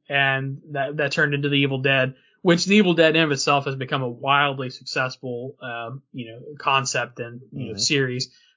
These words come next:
Speaker 1: But, uh, like you said, he, he literally directed freaking Spider-Man and then, uh, and then literally a, a Doctor Strange movie and probably one of the, uh, most popular franchises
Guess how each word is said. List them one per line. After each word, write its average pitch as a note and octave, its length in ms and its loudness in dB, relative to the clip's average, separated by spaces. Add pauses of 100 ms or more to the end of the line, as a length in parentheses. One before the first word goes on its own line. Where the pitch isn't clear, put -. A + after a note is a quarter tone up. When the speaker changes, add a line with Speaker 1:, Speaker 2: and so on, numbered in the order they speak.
(120)
Speaker 1:
But, F3 340 4
uh, F3 40 4
like D#3 160 6
you C#3+ 80 -2
said, B2 280 -2
he, C#3+ 140 -2
he D3+ 80 -2
literally D#3 320 8
directed C#3 520 0
freaking C3+ 460 -4
Spider-Man C3+ 760 0
and C#3 200 -4
then, C3+ 300 -4
uh, D3+ 60 -10 (100)
and F#3 180 -2
then F3+ 220 0
literally E3+ 480 8
a, C#3+ 80 4
a C3+ 380 -2
Doctor D3 400 0
Strange C#3 400 -2
movie B2 300 -6
and B2 120 -6
probably C3+ 320 0
one C3 140 -2
of B2+ 60 -4
the, B2+ 220 -4 (400)
uh, B2 360 2 (400)
most F3 300 4
popular D#3+ 560 4
franchises C#3 680 -2